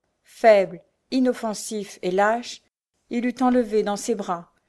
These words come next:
cette jeune fille qu'il fallait arracher à des misérables, et il l'eût emmenée loin de ce taudis infâme. Pierre, au lieu de cette énergie, ne trouva dans sa nature craintive que de misérables ressources. Il se glissa comme un félin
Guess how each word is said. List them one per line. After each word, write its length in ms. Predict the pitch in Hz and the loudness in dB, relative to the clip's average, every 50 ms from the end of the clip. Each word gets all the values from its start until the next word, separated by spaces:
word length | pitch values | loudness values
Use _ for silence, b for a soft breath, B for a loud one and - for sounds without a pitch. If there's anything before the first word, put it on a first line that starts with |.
| _ _ | _ _
cette 280 | - - 196 202 208 | -6 -6 -4 -4 -2
jeune 220 | 196 196 220 214 208 | -2 -2 -2 -2 -2
fille 460 | 208 - - 208 196 185 180 175 - _ - | -6 -10 -8 -8 -6 -6 -8 -10 -12 _ -14
qu'il 140 | - 202 | -14 -12
fallait 340 | - - 214 196 196 196 - | -4 0 2 2 2 2 0
arracher 400 | 226 214 220 214 202 - - 208 | -2 0 0 -2 -4 -2 -2 0
à 80 | 185 180 | 0 0
des 120 | 170 180 | 0 -2
misérables, 640 | 185 202 214 208 233 214 - 190 175 170 165 165 - _ _ _ _ _ _ _ - | -4 -4 -2 -2 -4 -4 -2 -4 -4 -6 -6 -8 -12 _ _ _ _ _ _ _ -4
et 100 | - 220 | -2 -2
il 100 | 233 226 | 0 0
l'eût 160 | 220 233 226 240 | -4 -4 -2 0
emmenée 300 | 233 226 226 220 226 226 | 0 0 0 -2 -2 -2
loin 340 | 214 226 226 240 247 240 | -2 0 2 4 4 2
de 100 | 226 208 | 2 0
ce 140 | 202 - - | -4 -6 -6
taudis 460 | 196 - - 196 185 165 175 180 180 | -8 -6 -4 -4 -4 -4 -6 -8 -6
infâme. 560 | 170 170 160 - - - 170 160 156 151 156 156 _ _ _ _ _ _ _ _ _ _ _ _ _ _ _ _ _ _ _ _ _ | -6 -8 -10 -12 -8 -6 -6 -6 -6 -10 -14 -20 _ _ _ _ _ _ _ _ _ _ _ _ _ _ _ _ _ _ _ _ _
Pierre, 480 | - 202 196 196 202 220 220 - - _ _ _ _ _ _ _ _ _ - | 0 2 2 4 4 2 -2 -4 -10 _ _ _ _ _ _ _ _ _ -8
au 100 | - 196 | -6 -4
lieu 180 | 196 196 220 220 | -2 -2 -2 -4
de 80 | 208 | -4
cette 240 | 208 - 208 196 - | -4 -4 -4 -2 -2
énergie, 520 | 202 190 190 185 180 180 - 214 214 220 _ _ _ _ _ _ _ - | -2 -2 -2 -4 -4 -6 -8 -8 -10 -12 _ _ _ _ _ _ _ -12
ne 60 | 196 | -12
trouva 380 | 196 - - 226 202 208 196 | -10 -8 -8 -4 0 0 0
dans 100 | 180 185 | 0 0
sa 140 | 170 - 196 | -6 -6 -6
nature 380 | 185 190 196 190 - 202 185 - | -6 -6 -6 -6 -8 -10 -10 -8
craintive 640 | - 196 185 180 - - - 196 202 202 202 _ _ _ _ _ _ - | -6 -8 -8 -8 -10 -12 -10 -10 -10 -10 -12 _ _ _ _ _ _ -10
que 100 | - 196 | -10 -6
de 120 | 180 196 | -4 -4
misérables 640 | 196 185 185 208 202 196 202 190 185 185 180 170 175 | -4 -4 -4 -6 -6 -6 -8 -6 -6 -6 -6 -6 -6
ressources. 720 | 175 175 175 170 - - 180 160 _ _ - - - - _ _ _ _ _ _ _ _ _ _ _ _ _ _ - | -8 -8 -8 -10 -14 -16 -18 -20 _ _ -20 -20 -20 -20 _ _ _ _ _ _ _ _ _ _ _ _ _ _ -18
Il 60 | 196 | -14
se 140 | - - 202 | -10 -8 -8
glissa 460 | 190 185 208 233 226 - - 220 190 | -6 -6 -6 -6 -6 -6 -4 -4 -4
comme 200 | 196 - 208 214 | -4 -4 -6 -6
un 80 | 220 220 | -6 -8
félin 420 | 214 - 214 202 185 170 165 165 | -6 -6 -6 -4 -4 -8 -8 -10